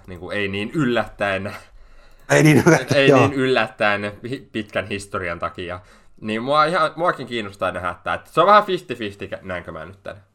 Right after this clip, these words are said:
Speaker 1: vai en?
Speaker 2: Ootko sä nähnyt Konchalovskia muuten?
Speaker 1: En oo muuten nähnyt, mun tä-, mun täytyy sanoa.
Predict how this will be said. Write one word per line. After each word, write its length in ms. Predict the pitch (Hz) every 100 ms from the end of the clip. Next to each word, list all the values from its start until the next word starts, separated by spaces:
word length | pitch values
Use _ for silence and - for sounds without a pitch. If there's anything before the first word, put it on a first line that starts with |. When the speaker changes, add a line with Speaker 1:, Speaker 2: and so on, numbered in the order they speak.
| _
Speaker 1:
vai 240 | 82 78 80
en? 180 | 80 -
Speaker 2:
Ootko 180 | 139 175
sä 80 | 202
nähnyt 200 | 202 190
Konchalovskia 600 | - 139 127 104 - - 95
muuten? 280 | 95 92 123
Speaker 1:
En 220 | 175 160
oo 160 | 123 113
muuten 360 | 104 95 90
nähnyt, 400 | 87 85 82 73
mun 240 | 98 110 90
tä-, 140 | 98
mun 180 | 113 117
täytyy 320 | 98 90 87
sanoa. 360 | 85 82 80 92